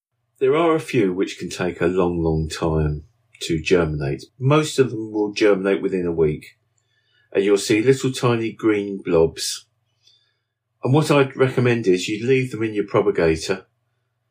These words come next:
If you've got the space in your propagator or wherever you've grown them in the bags, leave them in there for a year. And after a year, you'll get nice little, very small plants which you can then prick out.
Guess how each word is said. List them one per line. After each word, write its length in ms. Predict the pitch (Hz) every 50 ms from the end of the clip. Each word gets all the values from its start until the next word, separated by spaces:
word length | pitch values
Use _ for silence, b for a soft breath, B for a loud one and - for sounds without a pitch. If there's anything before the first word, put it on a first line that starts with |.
| _ -
If 200 | - 131 - -
you've 260 | 107 101 98 - -
got 160 | - 98 -
the 80 | - 92
space 360 | - - 107 101 98 98 -
in 100 | 90 95
your 100 | 92 -
propagator 680 | - 98 87 80 92 95 95 92 92 85 - - 98 95
or 140 | 92 90
wherever 260 | 87 98 95 90 82 87
you've 140 | 85 85
grown 280 | - 98 92 92 95 87
them 180 | 87 85 - -
in 200 | - 107 101 98
the 80 | 95 87
bags, 520 | - 95 87 82 80 80 80 - - -
leave 260 | 123 131 127 120 123
them 120 | - 110 110
in 100 | 101 101
there 180 | 101 98 98
for 160 | 98 - 98
a 60 | 95 92
year. 460 | 92 92 90 85 80 78 78 78 - _ _ _ _ _ _ _ _ _ _ -
And 240 | - 98 98 - - _ _ - -
after 380 | 131 139 139 131 - - 135
a 60 | 123 117
year, 440 | 110 104 107 101 95 92 92 95
you'll 220 | 95 95 95 90 87
get 200 | 90 82 - -
nice 360 | 110 117 117 117 117 - -
little, 460 | - - - 110 101 101 98 98 - _ _ _ _ _
very 300 | - - 156 143 135 139
small 320 | 131 - - 127 117 110 98
plants 500 | - - 123 101 90 85 80 - - -
which 180 | 92 - - -
you 120 | 101 95
can 140 | - 98 90
then 180 | 90 85 85 -
prick 260 | - - 82 - -
out. 340 | 78 76 90 - - -